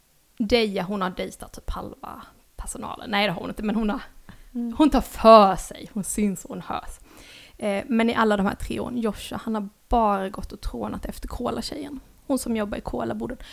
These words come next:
Speaker 1: Men han har aldrig vågat prata med henne. I år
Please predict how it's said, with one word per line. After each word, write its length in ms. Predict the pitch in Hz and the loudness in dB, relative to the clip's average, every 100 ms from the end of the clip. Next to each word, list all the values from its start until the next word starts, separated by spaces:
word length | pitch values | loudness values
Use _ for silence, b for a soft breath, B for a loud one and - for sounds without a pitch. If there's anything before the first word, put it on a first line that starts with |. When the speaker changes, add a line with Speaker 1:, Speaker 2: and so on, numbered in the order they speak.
| B | B
Speaker 1:
Men 140 | 302 285 | 0 4
han 200 | 277 254 | 4 2
har 100 | - | 2
aldrig 360 | 262 254 214 208 | 2 2 2 -2
vågat 360 | 208 208 214 - | 0 -2 -6 -8
prata 380 | 220 208 - | -6 -6 -6
med 160 | 233 233 | -8 -6
henne. 240 | 254 262 262 _ _ 214 B B B 254 B 254 | -6 -6 -8 _ _ -20 B B B -14 B -8
I 120 | 330 381 | -4 2
år 280 | 349 381 | 8 8